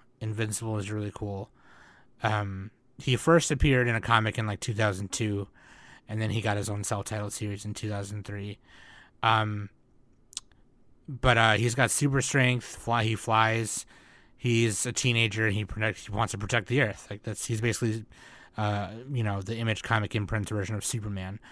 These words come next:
And, uh, I'm really excited. The trailer looks really cool, and they're gonna premiere episodes, like, um, like, weekly, you know, like, kind of like how The Mandalorian does it on Disney Plus or whatever. Platinum Games Hideki Kamiya teases Bayonetta three info, unannounced title in twenty twenty-one.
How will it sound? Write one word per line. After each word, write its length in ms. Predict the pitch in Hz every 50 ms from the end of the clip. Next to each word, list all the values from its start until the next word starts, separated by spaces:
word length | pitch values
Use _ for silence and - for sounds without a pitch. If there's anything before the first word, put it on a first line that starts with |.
| - - - - - _ -
And, 280 | 113 107 104 104 98
uh, 200 | 101 98 98 92 -
I'm 160 | - 113 120
really 160 | 135 143 135 -
excited. 320 | - - 143 120 107 101
The 60 | 104
trailer 260 | 104 - 135 123 120
looks 180 | 113 107 - -
really 160 | 113 104 101
cool, 320 | - - 110 104 104 98 - - - - - - -
and 240 | 131 123 117 113 110
they're 80 | 113
gonna 160 | 107 117 117 110
premiere 320 | - 120 117 113 110 107
episodes, 480 | 104 98 - - - 113 104 98 - -
like, 360 | 101 98 98 92 - - - - - - - - - - _ - -
um, 400 | 104 98 95 90 90 90 92 101
like, 220 | 101 104 98 - 107
weekly, 480 | 107 98 - 101 95 90 101 - - _ _ -
you 120 | 110 104
know, 140 | 101 101 98
like, 120 | 95 92
kind 140 | - 110 107
of 60 | 98 95
like 100 | 95 -
how 120 | - 104
The 100 | 95 98
Mandalorian 480 | 101 101 98 95 98 98 98 101 101 98
does 180 | 101 95 92
it 60 | 101
on 140 | 95 95 95
Disney 240 | 95 98 90 - 101
Plus 360 | - - 107 90 - - -
or 60 | 104
whatever. 280 | 95 98 95 92 92 - - - - - - - - - - - -
Platinum 360 | - 180 202 226 233 226 208
Games 340 | 175 180 190 196 190 170 -
Hideki 540 | 185 180 175 175 - - 185 180 170 147 -
Kamiya 440 | - - 196 202 190 156 135 139
teases 360 | 135 - - 151 131 131 120 107
Bayonetta 380 | 120 131 131 135 139 120 107
three 300 | - - 165 208 247 220
info, 380 | 170 147 127 - 139 135 135 139
unannounced 440 | 131 - 165 147 131 123 117 - -
title 260 | 131 117 117 110 107
in 80 | 107 104
twenty 240 | - - 117 107 101
twenty-one. 540 | - - 107 104 104 131 143 151 156 156